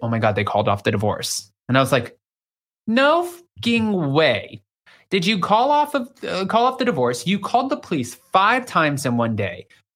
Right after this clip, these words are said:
You're claiming that she's an, a total, like, not all there kind of, there are issues."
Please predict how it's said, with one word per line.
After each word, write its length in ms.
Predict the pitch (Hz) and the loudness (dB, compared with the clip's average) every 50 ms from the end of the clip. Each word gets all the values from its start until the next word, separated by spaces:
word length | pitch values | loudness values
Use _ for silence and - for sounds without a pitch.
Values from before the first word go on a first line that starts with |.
| _ | _
You're 360 | - 135 139 180 233 302 330 | -6 -4 0 0 2 0 0
claiming 480 | - - - 202 170 160 151 151 160 156 | -2 -4 -2 0 0 0 0 0 2 2
that 140 | 151 135 - | 2 0 0
she's 320 | - - - 220 247 214 | -2 -2 -2 0 0 0
an, 240 | 185 147 127 120 123 - _ _ _ _ _ _ _ _ _ _ _ - - | 0 0 0 -2 -4 -8 _ _ _ _ _ _ _ _ _ _ _ -14 -8
a 80 | - - | -6 -6
total, 380 | 131 - - 214 247 262 220 170 | -4 0 0 2 2 4 2 2
like, 300 | 147 123 - - - - _ _ _ _ _ _ _ _ _ _ _ _ _ _ _ _ _ _ _ _ _ _ _ _ _ _ _ _ _ _ | 2 0 -2 -4 -10 -20 _ _ _ _ _ _ _ _ _ _ _ _ _ _ _ _ _ _ _ _ _ _ _ _ _ _ _ _ _ _
not 480 | 175 175 170 180 196 208 208 190 - - - _ - | -2 0 2 4 4 4 4 2 0 -6 -8 _ 2
all 320 | 175 180 190 190 196 160 | 2 4 4 4 2 0
there 340 | 135 151 180 185 185 185 180 | 0 2 2 4 4 2 0
kind 260 | 180 - 180 175 175 | 0 -2 -2 0 0
of, 160 | 165 135 - - - | -2 -4 -6 -8 -2
there 160 | - 175 196 | 0 2 2
are 180 | 185 170 - - - | 2 2 0 -2 -4
issues." 720 | 202 262 240 - - - 123 113 104 107 120 139 156 | -4 -4 -4 -6 -6 -6 -6 -6 -6 -8 -8 -10 -12